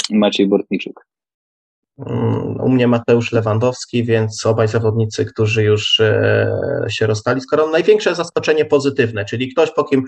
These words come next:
Speaker 2: nie spodziewałeś się, że będzie tak dobrze się prezentował, a prezentował się dużo lepiej, niż oczekiwałeś.
Speaker 1: Adrian Danek.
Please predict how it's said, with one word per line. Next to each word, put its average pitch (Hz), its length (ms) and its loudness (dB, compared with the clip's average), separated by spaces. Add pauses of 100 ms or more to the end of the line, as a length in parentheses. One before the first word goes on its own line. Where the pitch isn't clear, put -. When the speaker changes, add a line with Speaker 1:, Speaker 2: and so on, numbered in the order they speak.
(220)
Speaker 2:
nie 165 100 2
spodziewałeś 156 580 2
się, 147 200 2
że 143 140 0
będzie 139 360 0 (160)
tak 147 180 -4
dobrze 135 220 -2
się - 120 -8
prezentował, 131 540 0
a 123 60 2
prezentował 117 540 -2
się 110 220 0 (340)
dużo 120 200 2
lepiej, 107 280 0
niż 104 140 -2
oczekiwałeś. 98 600 -6 (960)
Speaker 1:
Adrian 127 380 4
Danek. 90 460 -8